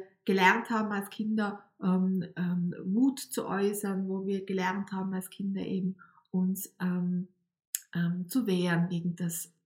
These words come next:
Eigentliche, was wir in uns tragen. Also das ist in, in dieser Schicht, nenne ich es jetzt mal, ähm, entstanden und da ist auch die Täuschung entstanden. Und, ähm,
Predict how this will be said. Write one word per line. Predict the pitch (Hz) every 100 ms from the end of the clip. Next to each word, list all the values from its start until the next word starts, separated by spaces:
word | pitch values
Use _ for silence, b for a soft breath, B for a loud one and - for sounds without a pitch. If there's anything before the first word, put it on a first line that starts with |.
| _
Eigentliche, | 180 180 196 190 190 180
was | 165 -
wir | -
in | - 170
uns | 156 165 -
tragen. | - - - 196
Also | 180 -
das | 185 185
ist | 180
in, | 185 180 b b b -
in |
dieser | 190 185
Schicht, | 170 185 170 -
nenne | 170 170
ich | 175
es | -
jetzt | 180 -
mal, | 165 160 160 B B B -
ähm, | 175 170
entstanden | 156 165 - 165 185 262 254
und | 226 214
da | 165 165 190 -
ist | - - -
auch | 180
die | - 175
Täuschung | 165 160 165 - 170
entstanden. | 170 - - 180 - - 175 - B B B B B
Und, | - 185 196 196 196
ähm, | 202 190 185 185 185 190